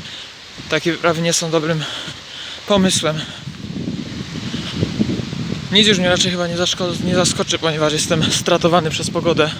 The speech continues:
Ale żyję. Tak więc odradzam szczerze. Teraz już mając to doświadczenie, jak widać, obiekt masakryczny.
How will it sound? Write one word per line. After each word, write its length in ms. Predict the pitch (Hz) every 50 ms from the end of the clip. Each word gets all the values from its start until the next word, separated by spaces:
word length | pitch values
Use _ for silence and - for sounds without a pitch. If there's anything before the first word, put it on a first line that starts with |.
| - - - - - - - - - - 135 - - - - - - - - - - - - - - - - - - - - - - - - - - - - - - - - - - - - - - - - - - - - - - - - - - - -
Ale 280 | - 147 147 147 151 147 - - 180 180
żyję. 360 | 165 156 190 202 175 147 139 135 - - - - - - - - - - - - - - - - - -
Tak 120 | 175 156 147
więc 300 | 165 165 175 - - 196
odradzam 520 | 202 196 170 180 180 185 165 170 165 165 - - - - - - - - - - - - - - - -
szczerze. 540 | - - - - - 196 170 160 170 175 - - - - - - - - - - - - - - - - - - -
Teraz 260 | - 202 175 180 170
już 100 | 175 180
mając 260 | 185 190 185 185 185 -
to 100 | 208 185
doświadczenie, 680 | 190 185 - 196 180 - - 202 202 185 185 196 190 - - - - - - - - - - - - - - - - - - - - -
jak 140 | 175 180
widać, 300 | 165 190 185 190 180 -
obiekt 220 | 208 190 202 196 190
masakryczny. 640 | 190 180 - 196 - 214 190 165 - - 165 160